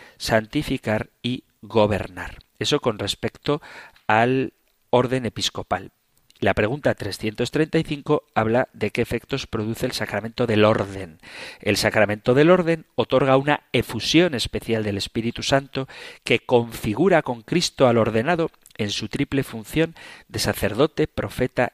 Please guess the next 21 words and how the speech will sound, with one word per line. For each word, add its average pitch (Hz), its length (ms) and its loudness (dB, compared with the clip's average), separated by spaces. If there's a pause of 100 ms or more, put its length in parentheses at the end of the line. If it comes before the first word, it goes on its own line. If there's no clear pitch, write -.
y 117 100 0
rey, 113 340 0 (300)
según 151 360 2
los 147 260 2
respectivos 131 800 -2
grados 135 360 2
del 110 140 -2
sacramento. 92 720 -8 (320)
La 98 160 2
ordenación 98 640 0
confiere 143 420 0
un 151 100 -6
carácter 135 520 0
espiritual 120 800 0 (100)
indeleble, 165 720 2 (320)
por 160 120 4
eso 120 300 0 (160)
no 123 140 0
puede 107 240 2
repetirse 170 800 0 (340)
ni 147 240 -6